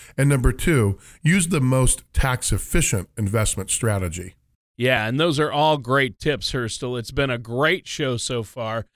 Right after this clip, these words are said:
Speaker 2: Uh, we also mentioned the Color of Money risk analysis tool that you have to help us determine, uh, our own personal risk score, uh, which can help us make income and investment-related decisions, right? I, I mean, that's really important.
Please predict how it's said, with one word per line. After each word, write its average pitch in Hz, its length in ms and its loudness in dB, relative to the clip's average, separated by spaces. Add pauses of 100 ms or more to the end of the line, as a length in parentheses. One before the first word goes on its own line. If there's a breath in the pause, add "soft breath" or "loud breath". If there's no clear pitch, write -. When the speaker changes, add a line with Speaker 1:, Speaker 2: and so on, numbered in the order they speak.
(320)
Speaker 2:
Uh, 131 320 0
we 156 160 0
also 220 380 0
mentioned 156 500 -2
the 135 80 -2
Color 151 320 0
of 123 100 0
Money 135 240 0
risk 123 320 -2
analysis 117 720 -4
tool 113 300 -4
that 101 160 -10
you 107 100 -6
have 104 440 -6
to 113 120 -8
help 120 260 -6
us 120 140 -6
determine, 123 640 -8 (400)
uh, 110 420 -2
our 127 220 0
own 156 220 2
personal 143 480 0
risk 113 280 -2
score, 107 520 -6 (320)
uh, 120 380 0
which 135 300 -4
can 151 140 -2
help 196 260 0
us 175 160 0
make 170 240 -2
income 160 380 -2
and 139 100 -2
investment-related 123 1040 -2
decisions, 104 680 -4
right? 107 340 -6
I, 120 260 -4
I 131 120 -8
mean, 135 220 -2
that's 139 280 -2
really 123 520 -2
important. 101 540 -8